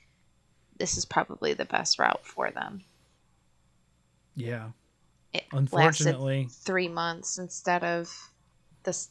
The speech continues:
Speaker 1: this could go. 'Cause they're, it's not,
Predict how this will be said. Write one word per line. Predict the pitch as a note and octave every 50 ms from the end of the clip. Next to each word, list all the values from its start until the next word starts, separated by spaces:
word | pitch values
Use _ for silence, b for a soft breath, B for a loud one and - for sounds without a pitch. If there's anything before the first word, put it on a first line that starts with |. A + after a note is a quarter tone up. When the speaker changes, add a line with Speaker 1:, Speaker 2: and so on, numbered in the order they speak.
| _ -
Speaker 1:
this | F3 D#3+ -
could | - - F3 E3+ -
go. | D#3+ D#3+ D#3 D#3 D#3+ E3 - _ _ _ _ _ _ _ _ _ _ _ _ _ _ _ _ _ _ - -
'Cause | - G3 -
they're, | G#3+ G#3 G3+ F#3+ - -
it's | - G3 - -
not, | A#3 B3 C4 - -